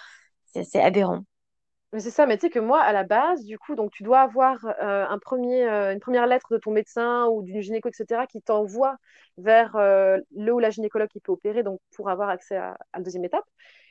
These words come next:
Speaker 2: Et donc, au début, moi, j'ai, j'étais à Toulouse à ce moment-là, donc j'ai appelé mon médecin traitant qui est en Haute-Savoie et, euh, pour lui demander s'il pouvait me faire cette, puisqu'il me connaît, pouvait me faire, euh, cette lettre.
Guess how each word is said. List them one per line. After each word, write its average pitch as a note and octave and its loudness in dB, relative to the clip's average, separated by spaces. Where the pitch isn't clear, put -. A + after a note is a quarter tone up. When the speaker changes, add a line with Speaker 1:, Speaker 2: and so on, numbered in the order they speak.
Speaker 2:
Et A3+ 2
donc, A3 0
au A#3+ 2
début, G#3 -2
moi, A#3+ 4
j'ai, G#3 -2
j'étais G#3 2
à A3 4
Toulouse B3+ -4
à G#3+ 2
ce - -8
moment-là, B3+ 0
donc A#3+ -4
j'ai F#3+ -4
appelé A3+ -4
mon G#3+ -6
médecin G#3 -6
traitant A#3 -6
qui - -16
est - -6
en F3+ -6
Haute-Savoie G3+ -2
et, G#3 0
euh, F#3+ 0
pour - -4
lui G#3 -2
demander G3 0
s'il - -10
pouvait G3+ 0
me G3 -6
faire C#4+ -4
cette, - -10
puisqu'il - -14
me F#3 -12
connaît, A#3+ -4
pouvait G3 2
me F#3+ -8
faire, B3+ -4
euh, F#3+ -2
cette F#3+ -6
lettre. B3 -2